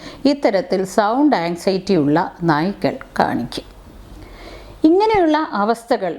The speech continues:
പരമാവധി നമ്മുടെ നായ്ക്കളിൽ നിന്നും ഒഴിവാക്കുക എന്നതാണ് സൗണ്ട് ആങ്സൈറ്റിയിൽ നിന്നും നമ്മുടെ പെറ്റ്സിനെ നമുക്ക് രക്ഷിക്കുവാൻ അല്ലെങ്കിൽ അതിനെ മോചിപ്പിക്കുവാൻ നമുക്ക് ചെയ്യാൻ കഴിയുന്നത്. രണ്ട്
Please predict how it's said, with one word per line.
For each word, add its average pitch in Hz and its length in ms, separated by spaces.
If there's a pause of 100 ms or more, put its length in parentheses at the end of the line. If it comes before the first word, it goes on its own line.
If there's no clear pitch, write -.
(140)
പരമാവധി 262 720
നമ്മുടെ 208 380
നായ്ക്കളിൽ 196 680
നിന്നും 190 320
ഒഴിവാക്കുക 247 880
എന്നതാണ് 196 640
സൗണ്ട് 240 460
ആങ്സൈറ്റിയിൽ 185 640
നിന്നും 160 320 (320)
നമ്മുടെ 233 420
പെറ്റ്സിനെ 202 400
നമുക്ക് 165 480 (120)
രക്ഷിക്കുവാൻ 190 580
അല്ലെങ്കിൽ 202 340
അതിനെ 214 300
മോചിപ്പിക്കുവാൻ 196 720
നമുക്ക് 151 260
ചെയ്യാൻ 165 500
കഴിയുന്നത്. 117 460 (580)
രണ്ട് 370 600